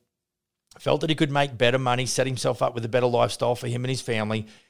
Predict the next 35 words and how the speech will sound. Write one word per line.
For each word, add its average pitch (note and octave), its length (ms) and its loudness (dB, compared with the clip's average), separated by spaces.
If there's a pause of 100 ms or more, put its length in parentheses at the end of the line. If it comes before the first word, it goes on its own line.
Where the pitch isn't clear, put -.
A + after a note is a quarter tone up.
(120)
He B2 100 -6
went D3 140 2
and D#3 80 -4
got D#3+ 100 6
a D#3+ 60 2
builder's C3+ 320 4
license, A#2+ 400 2
changed C#3+ 340 -2
across. A#2+ 400 -2 (200)
He D3+ 140 -4
did C#3+ 220 -2
two F#3 280 4
homes, C#3 500 0 (200)
only F3+ 360 4
two A#2 220 -2
homes, G#2 440 -6 (260)
both D#3+ 480 8
of D#3 140 0
which C3 420 -2 (360)
ha-, - 100 -12 (140)
had A#2 380 2
massive C#3 440 0
challenges, A2 600 0 (340)
uh, A#2+ 260 4
and E3 240 2
mostly E3+ 460 0
to G3 160 -2
do D#3 300 0
with C3 340 -6 (240)
money. G2+ 560 -6 (100)
Funny A#2+ 260 0
that. E2 300 -8 (300)
Uh, B2 240 4
clients E3 640 -2 (300)
debating, A#2+ 720 -2